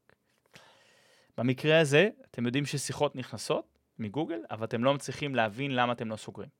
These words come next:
אז בואו ניכנס לרזולוציות האלו עכשיו. נגיד יש לכם בעיית מכירות. אז קודם כל תגידו, "יש לי בעיית מכירות."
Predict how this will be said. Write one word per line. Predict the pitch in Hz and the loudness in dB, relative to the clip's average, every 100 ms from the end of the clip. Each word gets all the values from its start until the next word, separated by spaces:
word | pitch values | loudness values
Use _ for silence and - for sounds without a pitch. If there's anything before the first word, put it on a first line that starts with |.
| _ - - - | _ -20 -20 -8
אז | 113 | -4
בואו | 110 160 | 0 0
ניכנס | 180 170 165 | 2 2 2
לרזולוציות | 165 143 127 131 131 127 135 | 2 2 2 2 0 -2 0
האלו | 139 135 135 131 | 0 2 0 0
עכשיו. | 135 - 208 104 | 0 0 2 2
נגיד | 104 107 120 | -2 -6 -6
יש | - | -6
לכם | - 127 | -4 2
בעיית | 117 123 | 4 4
מכירות. | 131 - 165 220 - - _ _ _ _ _ _ _ _ _ _ | 0 -6 0 0 0 -6 _ _ _ _ _ _ _ _ _ _
אז | 117 107 | -12 -2
קודם | - 180 | 2 4
כל | - | 2
תגידו, | 180 147 143 233 147 113 | 0 0 0 0 0 2
"יש | 131 156 190 | 2 2 2
לי | |
בעיית | 147 147 151 | 4 4 4
מכירות." | 147 139 113 98 _ | -4 -4 -4 -4 _